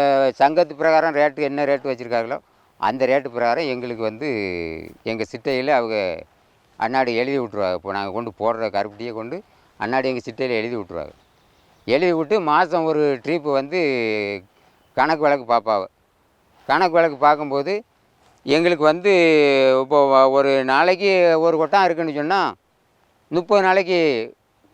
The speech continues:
முப்பது நாளைக்கு வ-, இவ்வளவுன்னு கணக்கு பண்ணி அவங்க கொண்டு கணக்கு பார்த்து இவ்வளவு நாங்க சாப்பாட்டுக்கு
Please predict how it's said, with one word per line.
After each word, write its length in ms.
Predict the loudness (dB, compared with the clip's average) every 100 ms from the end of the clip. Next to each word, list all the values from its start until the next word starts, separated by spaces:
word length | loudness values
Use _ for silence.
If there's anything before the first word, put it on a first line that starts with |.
| _
முப்பது 260 | -4 0 2
நாளைக்கு 300 | 2 2 2 2 2
வ-, 460 | 2 2 4 2 2
இவ்வளவுன்னு 420 | 0 0 -2 0
கணக்கு 260 | 0 0
பண்ணி 240 | -4 -4 0
அவங்க 460 | 0 2 0 0
கொண்டு 420 | -2 -4 -2 -2 -2
கணக்கு 260 | -4 -6
பார்த்து 260 | -4 -6 -4
இவ்வளவு 280 | -4 -4 -2
நாங்க 240 | -4 -4
சாப்பாட்டுக்கு 680 | -2 -2 0 -4 -4 -4 -6